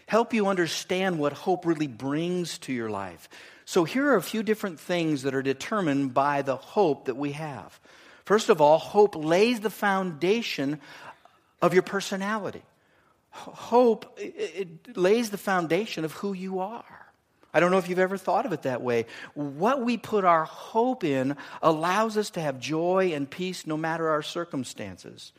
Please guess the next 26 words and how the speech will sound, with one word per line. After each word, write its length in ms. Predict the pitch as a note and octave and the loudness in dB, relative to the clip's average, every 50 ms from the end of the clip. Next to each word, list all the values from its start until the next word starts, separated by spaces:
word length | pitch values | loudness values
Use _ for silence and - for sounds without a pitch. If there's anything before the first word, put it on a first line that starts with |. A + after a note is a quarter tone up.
| _ - - - - - - | _ -20 -20 -20 -4 4 8
Or 160 | D#3 D#3+ D#3 | 8 8 8
if 120 | D3+ - | 8 4
we 60 | E3 | 0
put 220 | D#3 - - F#3 F3 | -4 -2 0 2 4
our 160 | E3 E3 D#3+ | 4 4 4
hope 280 | D3+ E3+ F3+ F#3+ F#3+ F#3 | 2 0 -2 -2 -2 -2
in 80 | E3 | -2
the 80 | D#3 D3 | -2 0
wrong 360 | C#3 D3 D3+ D#3+ E3+ E3+ E3 | 0 2 2 2 2 0 -2
things, 400 | D#3+ - F3+ F#3 G#3 G#3+ F#3 F3 | -2 -2 -2 -2 -2 -4 -4 -6
it 100 | E3 - | -6 -4
can 220 | - D#3+ D3+ D3 | -4 -4 -4 -2
lead 340 | C#3+ D#3+ F3+ F#3+ G3+ G#3 G3 - - - - - | -2 -2 -2 -2 -2 -4 -6 -8 -18 -18 -8 -2
to 120 | - E3 | 0 0
a 40 | D3+ | 0
lot 240 | D3 D3 D3+ E3 F3+ | 2 2 2 2 0
of 100 | F3+ D#3+ | 0 -4
stress, 460 | - - G3+ G3+ - - - - - | -6 -4 -4 -2 -2 -2 -4 -6 -6
a 40 | C3+ | -2
lot 220 | B2+ C3 C#3+ D#3 | 0 0 0 0
of 80 | E3 D#3+ | -2 -6
depression, 500 | D#3+ - - - F#3 G3 F#3+ - - C3 | -8 -6 0 0 2 2 0 -2 -6 -6
a 80 | B2 | -6
lot 260 | B2+ C3 C3+ D3 D#3 | -4 -2 -2 -2 -2
of 120 | E3 D#3 D#3 | -2 -4 -6
despair. 720 | D#3+ D#3 - - - - - - F2+ - - - - - | -8 -8 -8 -8 -8 -8 -6 -6 -4 -6 -6 -8 -10 -16